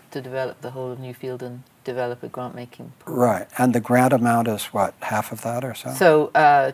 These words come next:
Speaker 1: two-thirds of that.
Speaker 2: Two-thirds of that.
Speaker 1: Yeah.
Speaker 2: So about twelve, thirteen million
Speaker 1: Yeah.
Speaker 2: in grants.
Speaker 1: Yeah.
Speaker 2: Um, so how's it working? What have you learned from the
Speaker 1: Mm.
Speaker 2: effort to fund through these, uh,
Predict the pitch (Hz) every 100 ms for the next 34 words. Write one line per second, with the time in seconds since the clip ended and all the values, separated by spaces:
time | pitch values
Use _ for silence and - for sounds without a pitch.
0 | - - 160 156 139 - 131 135 127 -
1 | 123 - 123 117 101 - 92 135 131 -
2 | - - - 135 127 110 123 123 - _
3 | - - 135 131 127 - - 131 123 123
4 | 117 117 113 110 104 156 143 - 120 104
5 | 113 117 120 92 - - - 73 - -
6 | - - - 123 120 120 120 _ - _
7 | _ _ - - 160 185 185 165 170 185
8 | - 110 117 147 135 131 120 135 147 107
9 | 95 - 113 117 123 123 117 156 120 -
10 | 135 123 120 - - 131 131 123 113 113
11 | 110 - - 131 107 98